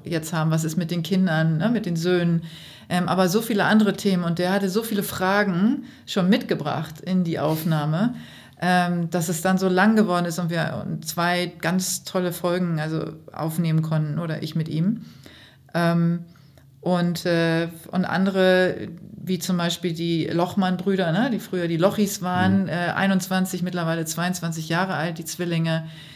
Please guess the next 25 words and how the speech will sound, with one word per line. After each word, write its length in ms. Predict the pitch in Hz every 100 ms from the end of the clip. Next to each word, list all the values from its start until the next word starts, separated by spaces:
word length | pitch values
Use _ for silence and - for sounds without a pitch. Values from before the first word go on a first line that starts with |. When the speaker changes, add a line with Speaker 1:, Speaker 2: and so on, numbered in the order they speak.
| - - - -
Speaker 1:
die, 320 | 180 175 170
äh, 60 | -
eine 400 | 170 - 196 196
Erkenntnis 420 | 165 220 220 190
nach 100 | 196
der 120 | 185 175
anderen 360 | 214 185 165
während 280 | 185 208 190
der 100 | 156
Aufnahme 440 | 208 208 165 156
hatten 260 | 156 143 143
und 100 | 156
sagten, 220 | 175 196
"Ja, 380 | 269 302 311 285
und 80 | 269
genau, 600 | 262 277 285 285 269 -
und 240 | 233 226 226 - - - -
ja, 160 | 247
stimmt, 500 | 247 - 294 277 233
und 220 | 220 220 214
genau 300 | 240 269 254
so, 400 | 269 294 269 220
und 160 | 220
das, 260 | 233 226 -
ja", 440 | 285 294 294 277